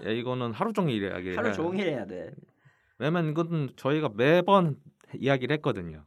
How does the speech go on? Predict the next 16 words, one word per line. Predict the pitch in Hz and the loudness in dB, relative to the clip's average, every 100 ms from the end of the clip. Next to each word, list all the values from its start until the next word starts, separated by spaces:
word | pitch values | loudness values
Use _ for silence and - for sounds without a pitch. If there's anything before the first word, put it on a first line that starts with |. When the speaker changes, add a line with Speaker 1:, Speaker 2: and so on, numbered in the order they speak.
| - | -20
Speaker 2:
<laughs> | - - 147 220 - - - | -20 -14 -10 -8 -10 -14 -8
매번 | 101 123 117 | -6 -6 -6
했나? | 101 113 - - | -8 -8 -10 2
Speaker 1:
매번 | 185 226 220 | 4 8 8
했어요. | 247 269 233 208 214 190 | 6 2 2 4 6 6
<laughs> | - 233 - - - - 587 147 | 8 8 8 2 -6 -2 0 2
매번 | 185 294 349 392 370 330 202 | 4 6 6 6 8 6 6
이야기했어요. | 170 160 156 147 151 110 | 4 2 0 0 2 2
뭐 | 107 107 - _ _ _ | 0 -4 -4 _ _ _
게임이 | 139 123 123 117 | 2 2 2 0
안 | 87 85 | -2 -4
좋다, | 92 90 92 82 82 82 85 85 _ _ _ - | -8 -8 -6 -4 -4 -6 -8 -10 _ _ _ -10
왜 | 92 95 87 | -6 -4 -4
이-, | 85 _ _ _ _ _ _ | -8 _ _ _ _ _ _
연기를 | 92 98 95 95 90 98 | -6 -4 -4 -4 -4 -4
했다, | 92 - 92 87 85 82 | -8 -4 -2 0 -2 -6